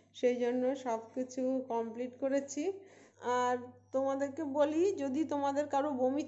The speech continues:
থাকে, মানে বমি ভাব হয় গাড়ি ঘোড়ায় গেলে, তাহলে দুটো ট্যাবলেট খেয়ে নেবে অ্যাভোমিন। একটা খেলে কিন্তু কাজে দেয় না, খুব যাদের আর কি অসুবিধে, আমার যেমন খুব অসুবিধে, আমি দুটো ট্যাবলেট খেয়ে নিই, তাহলে রাস্তার মধ্যে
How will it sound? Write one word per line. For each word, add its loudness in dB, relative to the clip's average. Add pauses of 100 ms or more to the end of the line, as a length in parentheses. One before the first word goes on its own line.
থাকে, -2 (560)
মানে 2 (100)
বমি 0 (120)
ভাব 2 (120)
হয় 6 (300)
গাড়ি 4
ঘোড়ায় 0 (120)
গেলে, 2 (580)
তাহলে 4 (120)
দুটো -4 (100)
ট্যাবলেট 0
খেয়ে 4
নেবে 0
অ্যাভোমিন। 0 (680)
একটা 0
খেলে 0
কিন্তু -4 (140)
কাজে 4
দেয় 4
না, 2 (460)
খুব -4 (140)
যাদের 4 (120)
আর 2
কি -2 (120)
অসুবিধে, -2 (300)
আমার 2
যেমন 2 (120)
খুব -4 (120)
অসুবিধে, -4 (500)
আমি 0 (100)
দুটো -6
ট্যাবলেট 2
খেয়ে 0
নিই, 6 (480)
তাহলে 4 (120)
রাস্তার 0
মধ্যে 0